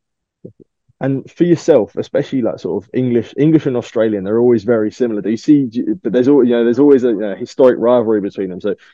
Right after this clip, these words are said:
do you think you see a lot of sort of similarities in English people and Australian people and the fans as well?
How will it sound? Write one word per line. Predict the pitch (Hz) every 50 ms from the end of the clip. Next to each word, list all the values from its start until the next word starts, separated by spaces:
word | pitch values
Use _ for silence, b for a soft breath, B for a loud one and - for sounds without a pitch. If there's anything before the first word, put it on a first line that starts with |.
| _
do | -
you | 151
think | 143 - 175 156 147
you | 156
see | 139 - 151 160
a | 151
lot | 147 139 117
of | 135 127 -
sort | - 147 127 117
of | -
similarities | - 143 131 123 123 123 120 - 127 120 110
in | 117
English | 120 123 117 120 113
people | - 123 120 - 120 104
and |
Australian | 101 - - 123 117 113 113 113
people | 110 120 117 107 107
and | 90 87
the | -
fans | - 127 120 120 113 107
as | 113 98
well? | 113 123 123 131 131